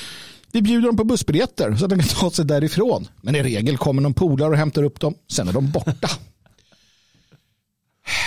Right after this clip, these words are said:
Sen är de borta. Och, eh, det här handlar ju om att Migrationsverket då inte får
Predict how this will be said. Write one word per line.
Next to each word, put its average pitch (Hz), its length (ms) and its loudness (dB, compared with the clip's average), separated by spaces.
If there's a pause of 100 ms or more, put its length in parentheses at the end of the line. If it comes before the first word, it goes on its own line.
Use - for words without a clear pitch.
(200)
Sen 214 300 0
är 175 160 2
de 160 180 2
borta. 165 520 -2
Och, - 300 -2
eh, 180 160 2 (360)
det 170 80 2
här 175 140 2
handlar 175 260 2
ju 165 40 4
om 147 80 2
att 143 100 -2
Migrationsverket 151 600 0
då 143 120 -2
inte 135 320 -2
får 165 560 0